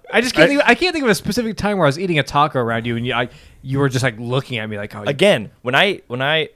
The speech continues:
Speaker 3: s-, again, I don't hate tacos. I don't
Speaker 1: Apparently, you do.
Speaker 3: I don't hate
Speaker 1: That's,
Speaker 3: tacos.
Speaker 1: you just said, "I hate tacos."
Speaker 3: I hate hard shell tacos.
Speaker 1: Okay.
Speaker 3: Soft shell tacos are great. I love, like, you know, the barbacoa. I love carne
Speaker 1: So soft
Speaker 3: asada.
Speaker 1: shell, soft shell tacos are not overrated.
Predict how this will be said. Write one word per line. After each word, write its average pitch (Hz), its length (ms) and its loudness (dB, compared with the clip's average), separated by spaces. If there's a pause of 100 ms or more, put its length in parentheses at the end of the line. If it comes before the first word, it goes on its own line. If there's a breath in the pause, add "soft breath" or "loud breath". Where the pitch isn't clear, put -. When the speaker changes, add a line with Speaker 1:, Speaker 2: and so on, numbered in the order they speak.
(120)
Speaker 3:
s-, - 140 -16
again, 117 220 -4
I 98 80 -2
don't 110 220 -2
hate - 300 -6
tacos. - 500 0
I - 40 -18
don't - 40 -18
Speaker 1:
Apparently, 302 360 2
you 226 80 4
do. 214 480 4
Speaker 3:
I 117 60 -10
don't 151 280 -12
hate 143 300 -12
Speaker 1:
That's, 143 240 -2
Speaker 3:
tacos. - 60 -8
Speaker 1:
you 277 80 4
just 311 220 2
said, 359 180 6
"I 262 100 6
hate 285 180 -2
tacos." 147 600 0
Speaker 3:
I 117 60 0
hate 156 180 -2
hard 156 260 0
shell 90 140 -8
tacos. - 480 -20 (160)
Speaker 1:
Okay. - 260 -20
Speaker 3:
Soft 135 280 -2
shell 147 100 -4
tacos 123 320 -4
are 113 60 -10
great. 104 320 -4
I 98 60 -10
love, 104 380 -4
like, 95 280 -8
you 98 40 -14
know, 87 120 -12
the 87 80 -14
barbacoa. 92 800 -8
I - 20 -10
love 90 320 -14
carne - 160 -8
Speaker 1:
So 226 160 6
soft 180 280 4
Speaker 3:
asada. 196 40 -2
Speaker 1:
shell, 170 160 0
soft 165 260 0
shell 151 160 2
tacos 139 280 0
are 113 100 -4
not 156 220 4
overrated. 107 440 -10